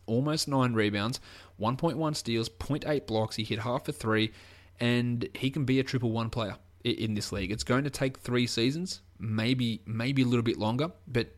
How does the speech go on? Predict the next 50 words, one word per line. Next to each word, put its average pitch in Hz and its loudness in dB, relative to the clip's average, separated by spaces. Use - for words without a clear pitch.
you 131 -6
know, 110 2
I 127 4
think - -4
maybe 139 0
he 127 -6
tops - -4
out 123 0
of 110 -4
being 117 2
a 117 -2
top - -6
two 120 -2
hundred 127 -2
guy. 73 -4
But 123 -2
I 110 2
do 127 4
think 117 -2
that - -2
him 156 -4
and 117 -4
Cam 113 0
Payne 104 0
can 110 2
become 110 -6
actually 120 -2
really 127 4
good 113 -2
and 110 -4
solid 101 -2
contributors. 110 -2
It 127 -2
might 131 -2
be 131 -4
three 123 0
or 120 0
four 120 0
seasons 120 0
away, 87 -2
but - -2
there, 120 4
there 127 2
is 135 2
a 123 0
foundation 113 0
between 110 -2
those 104 -2
two 104 -4
guys 104 -2